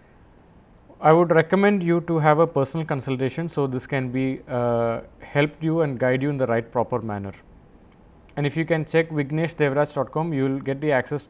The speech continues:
to how to do the consultations." Anything on diet control? More than the diet control, uh, one,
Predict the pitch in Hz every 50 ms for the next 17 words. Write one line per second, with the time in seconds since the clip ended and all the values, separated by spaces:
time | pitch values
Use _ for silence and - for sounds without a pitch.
0 | _ 131 135 - 139 131 123 - 135 123 123 120 117 - 123 113 - - 113 98
1 | - 104 95 - - - - - - - _ _ _ - _ _ - - - -
2 | - - - - - - 139 143 160 160 185 190 190 190 180 160 135 143 143 151
3 | 156 - - - 156 151 139 151 160 170 175 190 190 - - _ _ _ _ _
4 | - _ - 160 160 175 196 208 196 208 208 208 196 180 156 160 160 165 160 -
5 | 180 170 165 160 165 175 175 185 196 - - - - - - - - _ _ -
6 | _ _ - 165 160 156 156 160 165 175 175 180